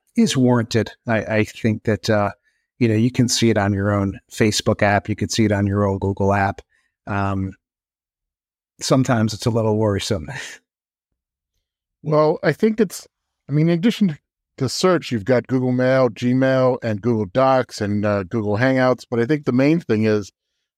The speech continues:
Speaker 2: that, um, it's like when, uh, Microsoft was putting, um, its, uh, Explorer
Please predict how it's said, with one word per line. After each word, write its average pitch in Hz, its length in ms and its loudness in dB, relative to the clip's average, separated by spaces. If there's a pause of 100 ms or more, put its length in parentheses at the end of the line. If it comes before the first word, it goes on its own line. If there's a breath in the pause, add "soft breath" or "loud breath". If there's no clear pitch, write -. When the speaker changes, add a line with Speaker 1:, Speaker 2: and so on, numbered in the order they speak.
Speaker 2:
that, 120 240 4
um, 113 420 2 (640)
it's - 180 -8
like 135 220 2
when, 127 260 2
uh, 123 80 4
Microsoft 127 520 0
was 117 120 -2
putting, 120 380 0
um, 110 360 0
its, 131 220 -6
uh, 110 180 2
Explorer 117 760 -2